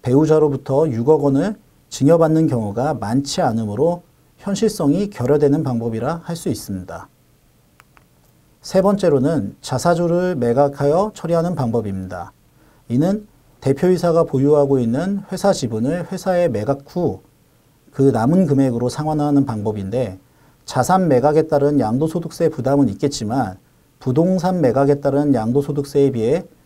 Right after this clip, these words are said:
주식 매각에 따른 양도소득세가 낮은 세율을 적용받기 때문에 실무상 많이 이용하는 방법이라 할 수 있습니다. 마지막으로 영어권, 특허권, 상표권 등 대표이사가 보유하고 있는 지식재산권을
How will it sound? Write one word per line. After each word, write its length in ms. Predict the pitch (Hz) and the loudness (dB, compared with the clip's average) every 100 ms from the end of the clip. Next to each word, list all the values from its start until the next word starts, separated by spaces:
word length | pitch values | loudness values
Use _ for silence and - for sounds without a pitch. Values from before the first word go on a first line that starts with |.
| _ | _
주식 320 | - 123 190 | -6 -2 0
매각에 360 | 170 135 139 139 | 2 2 2 2
따른 320 | 139 135 143 | 0 0 2
양도소득세가 1000 | 110 117 143 139 120 - 98 127 120 92 101 | 0 0 -2 -2 -4 -8 -6 -4 -4 -6 -6
낮은 380 | 113 120 180 | -6 -2 -2
세율을 340 | 175 180 170 165 | -2 -2 -2 -2
적용받기 520 | 139 123 127 101 120 | -2 -4 -4 -6 -8
때문에 500 | - 110 104 156 190 _ _ | -4 -4 -2 -4 -6 _ _
실무상 600 | - - 185 175 170 180 | -12 -4 -2 -2 -2 -2
많이 300 | 120 113 156 | -2 0 2
이용하는 460 | 131 123 120 127 165 | 2 2 0 -2 -2
방법이라 440 | 123 113 120 110 | -4 -4 -4 -4
할 100 | 151 160 | -6 -6
수 100 | 170 | -6
있습니다. 600 | 139 - 101 92 82 - _ _ _ _ _ _ | -8 -6 -8 -8 -12 -14 _ _ _ _ _ _
마지막으로 760 | - 110 127 139 110 104 131 170 _ _ _ _ _ - | -6 -2 2 2 2 -2 -4 -6 _ _ _ _ _ -6
영어권, 640 | 113 147 151 110 113 185 - - | 2 2 2 -2 -2 -4 -10 -12
특허권, 720 | - 196 185 - 104 117 170 - | -8 -2 -2 0 -2 -2 -6 -12
상표권 600 | - - 190 202 170 120 | -12 -8 -2 0 0 0
등 320 | 131 131 98 - | 2 0 -2 -12
대표이사가 720 | - 139 143 185 170 165 156 | -4 -4 0 -2 0 0 0
보유하고 500 | 156 127 127 123 117 | 0 0 2 0 0
있는 420 | 110 104 151 180 165 | -2 -2 -4 -6 -6
지식재산권을 1000 | 127 117 165 147 139 139 170 113 143 | -6 -4 -4 -2 -2 -2 -2 -2 -4